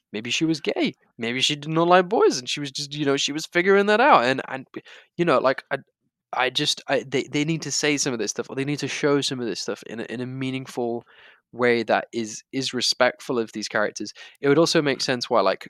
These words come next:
Gwen was never interested in Peter in, in, in sixty-five, and, and that wasn't, uh, like, that was, that was a non-starter of a relationship, you know? Like, in, if that's the direction they wanna go with things, you know, the reason that Gwen gets superpowers is 'cause she's, she's queer and cool, and,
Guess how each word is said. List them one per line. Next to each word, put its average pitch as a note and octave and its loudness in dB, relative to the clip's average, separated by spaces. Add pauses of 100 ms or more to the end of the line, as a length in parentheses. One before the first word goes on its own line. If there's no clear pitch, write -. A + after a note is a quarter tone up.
Gwen A#2 0
was A2+ -6
never A2 -2
interested A2+ -4
in B2 -4
Peter B2+ -4
in, G2 -6
in, G#2+ -8
in A2 -10
sixty-five, G#2 -2
and, G2 -8 (440)
and A2 0
that C3+ 6
wasn't, A2 -2
uh, G2 0
like, A#2 4
that A2 4
was, A2 -4
that A#2+ 2
was G#2 -4
a A2 -6
non-starter G#2 -2
of G2+ -4
a G2+ -2
relationship, G2 -4
you G#2 -8
know? F#2+ -8 (320)
Like, B2 -2
in, B2 -4
if B2+ -4
that's C3+ 4
the - -6
direction B2 0
they A#2 -4
wanna A#2 -4
go C3 4
with C#3 -2
things, G#2 -10
you A#2+ -2
know, A2+ 0
the A2 -6
reason A2 -2 (400)
that A#2+ -2
Gwen A#2 2
gets G#2+ 2
superpowers A#2+ 2
is C#3 0
'cause - -14
she's, - -6 (120)
she's - -6
queer G#4+ 6
and G4 -6
cool, A#3 2
and, C3 -4